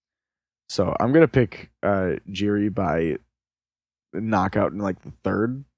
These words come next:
I just think even though he's not the same type of hitter than An-, Anthony Johnson is,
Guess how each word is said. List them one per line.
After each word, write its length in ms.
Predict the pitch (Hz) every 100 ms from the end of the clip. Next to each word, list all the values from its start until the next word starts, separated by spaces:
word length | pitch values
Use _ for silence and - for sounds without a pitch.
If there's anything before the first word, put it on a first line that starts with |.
| _ _ _ _ -
I 100 | 110
just 180 | 113
think 280 | - 131 - -
even 320 | 113 135 151
though 160 | 147
he's 180 | 135 135
not 300 | 123 120 120
the 60 | 117
same 280 | - 120 107
type 200 | 113 104
of 60 |
hitter 220 | 92 98
than 140 | 110 120
An-, 160 | 123 -
Anthony 300 | 113 120 127
Johnson 400 | 117 127 127 135
is, 280 | 135 135 -